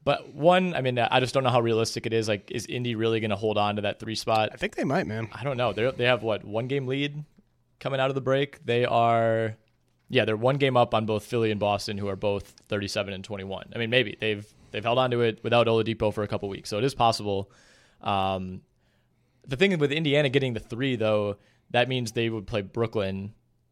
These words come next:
Speaker 1: in round one. So one of those, like, I don't want Indiana or Brooklyn in the second round. Like, I get why you want Philly, Boston, but, like, I'd rather just take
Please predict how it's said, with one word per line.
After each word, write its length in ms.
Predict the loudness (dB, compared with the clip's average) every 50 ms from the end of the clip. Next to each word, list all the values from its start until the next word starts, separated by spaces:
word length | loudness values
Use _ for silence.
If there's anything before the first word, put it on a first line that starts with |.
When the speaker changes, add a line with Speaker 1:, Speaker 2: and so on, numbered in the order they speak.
| _ _
Speaker 1:
in 180 | -8 -6 -4 -2
round 240 | -2 0 -2 -2 -2
one. 360 | -2 -4 -2 -4 -6 -8 -8 -6
So 120 | -4 0
one 180 | 2 4 4 6
of 60 | 6 4
those, 200 | 4 2 2 0
like, 140 | -2 0
I 60 | 2 2
don't 100 | 4 4
want 160 | 2 2 2
Indiana 380 | 0 -2 2 2 4 4 4
or 40 | 2
Brooklyn 300 | 2 2 0 0 0 -2
in 60 | -2
the 60 | -4 -4
second 260 | -4 -4 -4 -6 -6
round. 200 | -8 -8 -8 -6 -6
Like, 120 | -2 0
I 100 | 0 0
get 220 | 2 2 2 2 4
why 120 | 4 2
you 120 | 2 2 2
want 280 | 0 0 0 -2 -2
Philly, 180 | -2 -2 -2 0
Boston, 380 | 2 2 2 2 2 0 -2
but, 60 | -2 -2
like, 100 | 0 0 0
I'd 120 | 0 2
rather 200 | 2 2 2 0
just 280 | 0 -2 -6 -8 -6 -4
take 340 | -2 -2 -2 -2 -4 -10